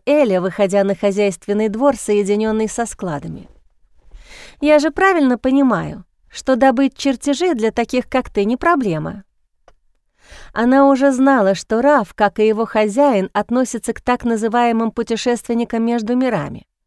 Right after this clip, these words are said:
Пользуясь своей способностью, они не только добывают технологии, в которых нуждался Ахтуран, но и привлекают нужных специалистов. Для этого, собственно, и существует агентство "Второй шанс".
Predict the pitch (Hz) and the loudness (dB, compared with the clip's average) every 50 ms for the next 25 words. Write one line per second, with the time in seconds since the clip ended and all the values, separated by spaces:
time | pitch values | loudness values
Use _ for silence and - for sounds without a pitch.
0 | _ _ _ _ _ _ _ _ _ _ _ _ _ - - - 226 233 226 214 | _ _ _ _ _ _ _ _ _ _ _ _ _ -14 -6 0 2 4 4 4
1 | 185 196 208 202 - - 202 208 214 208 202 - - - 214 202 - 311 320 254 | 2 2 0 0 0 -2 0 0 2 2 0 -2 -2 -4 -4 -2 0 -2 0 0
2 | 233 185 180 - - - 202 202 208 220 233 240 247 - - 320 330 294 - 285 | 0 -2 -4 -4 -4 0 0 0 0 0 0 -2 -2 -2 -2 -2 -2 0 0 0
3 | 262 262 254 226 247 240 247 254 240 233 233 - - 233 - - 233 233 247 269 | 2 2 0 0 0 0 2 2 2 0 -2 -4 -8 -6 -4 -2 0 0 2 2
4 | 311 302 208 175 190 185 175 - - 202 196 - 220 214 214 196 - 214 208 208 | 2 0 0 0 -2 -2 -2 -2 -4 -4 -2 -2 -2 -2 -2 -2 -2 -4 -4 -4
5 | 190 185 180 202 202 196 - - 196 196 - _ _ _ _ _ _ _ - 196 | -4 0 2 2 2 2 0 -2 -4 -4 -4 _ _ _ _ _ _ _ -4 -4
6 | 208 - - - - 220 233 285 320 277 160 - 165 160 _ _ _ _ _ _ | -4 -4 -6 -6 -2 0 2 2 2 0 -2 -6 -10 -18 _ _ _ _ _ _
7 | _ _ _ _ _ _ - 240 254 302 330 330 330 285 294 285 277 277 269 277 | _ _ _ _ _ _ -2 2 2 4 4 4 2 2 0 0 0 0 0 2
8 | - 285 285 285 277 285 269 262 285 277 254 262 277 277 - - - 277 - - | 2 4 6 6 4 4 2 2 2 2 2 2 0 0 -2 -4 -4 -4 -2 0
9 | 294 277 277 247 160 143 - - - - - _ _ _ _ _ _ _ _ _ | 0 0 2 0 -2 -6 -8 -14 -18 -18 -20 _ _ _ _ _ _ _ _ _
10 | _ _ _ _ _ _ _ _ _ _ _ _ _ _ _ _ _ _ _ - | _ _ _ _ _ _ _ _ _ _ _ _ _ _ _ _ _ _ _ -8
11 | 190 190 214 220 262 302 320 - 240 202 202 - - 226 214 - - - - 220 | -4 0 2 4 4 2 2 2 0 -2 -2 -2 -2 -4 -4 -4 -6 -4 -2 -2
12 | 220 233 240 247 - - 285 294 - 349 - - - 226 202 185 175 170 170 - | 0 0 0 -2 -2 -6 -8 -6 -4 -6 -6 -6 -6 -4 -2 -2 -2 -2 -4 -4
13 | - 196 185 170 196 190 180 - - - 190 - - - 185 180 185 185 165 - | -4 -2 0 0 0 0 -2 -4 -4 -4 -6 -4 -2 -4 -2 -2 -2 -4 -4 -4
14 | - 170 160 165 175 180 - - - | -2 -2 -2 -2 -6 -8 -12 -16 -18